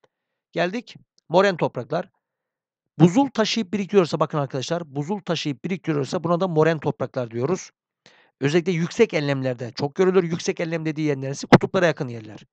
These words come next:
Yüksek enlemler dediğimiz yerler kutuplara yakın yerler ve yüksek dağlarda görülür. Buzulun olduğu dağlar olması lazım. Dış kuvvetlerde buzulların olduğu dağları ülkemizde göz-,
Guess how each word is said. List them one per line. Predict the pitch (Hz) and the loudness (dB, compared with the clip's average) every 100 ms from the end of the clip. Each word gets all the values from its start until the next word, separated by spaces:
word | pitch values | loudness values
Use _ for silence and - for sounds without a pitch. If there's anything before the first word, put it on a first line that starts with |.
| _ | _
Yüksek | 143 - 147 | -10 -8 -10
enlemler | 135 123 123 117 | -8 -8 -10 -10
dediğimiz | 139 131 110 | -10 -10 -10
yerler | 123 185 190 - - - | -6 -6 -6 -16 -6 2
kutuplara | - 147 147 | 4 4 2
yakın | 175 - 143 | 0 0 -6
yerler | 123 139 - - - - | -2 -2 -2 -8 -20 0
ve | 226 233 _ _ _ _ | 2 2 _ _ _ _
yüksek | 170 190 254 - | -4 -2 -2 2
dağlarda | 175 165 147 139 | 4 4 4 0
görülür. | 120 113 113 | -4 -8 -8
Buzulun | 135 127 156 147 | -8 -4 -4 -4
olduğu | 127 214 | -2 0
dağlar | 180 156 147 | 2 2 2
olması | 127 117 - | -2 -8 -12
lazım. | 120 131 190 147 156 | -12 -10 -12 -8 -8
Dış | - | -2
kuvvetlerde | 156 135 135 127 151 127 | 0 0 -4 -6 -2 0
buzulların | - 143 147 | 0 -2 -4
olduğu | 139 143 131 | -4 -4 -4
dağları | 135 131 143 | -4 -4 -6
ülkemizde | 123 127 127 180 | -8 -10 -8 -8
göz-, | 147 135 - | -6 -8 -12